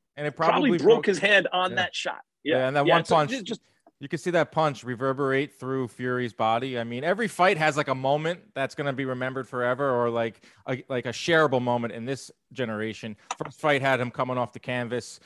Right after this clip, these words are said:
Speaker 1: Uh, second fight, maybe the blood licking. <laughs> And this third fight, that one punch that Wilder landed. Maybe it's not the moment of the fight, but the reverberation through Fury's body just shows you this is a sick,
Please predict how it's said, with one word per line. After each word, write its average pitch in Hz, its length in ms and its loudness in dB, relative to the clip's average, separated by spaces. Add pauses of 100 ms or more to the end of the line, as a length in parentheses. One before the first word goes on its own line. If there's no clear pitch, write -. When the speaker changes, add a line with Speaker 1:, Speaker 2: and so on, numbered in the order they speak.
(280)
Speaker 1:
Uh, 123 140 0
second 156 300 0
fight, 151 180 2
maybe 147 180 2
the 135 100 2
blood 147 280 0
licking. 151 500 -2
<laughs> - 400 -6
And 170 100 2
this 175 180 0
third 214 220 6
fight, 180 260 0
that 170 180 -2
one 208 260 -4
punch 214 300 -2
that 170 160 -2
Wilder 170 440 0
landed. 143 380 -6
Maybe 175 140 -2
it's 160 80 -6
not 135 160 -6
the 160 140 -8
moment 165 300 -4
of 151 60 -8
the 156 80 -14
fight, 170 380 -4
but 139 180 0 (240)
the 147 80 -2
reverberation 170 960 0
through 139 220 -10
Fury's 165 420 -4
body 147 340 2
just 156 220 -10
shows 190 220 -4
you 156 60 -6
this 170 260 -10
is 113 160 -12
a 95 100 -10
sick, - 480 -8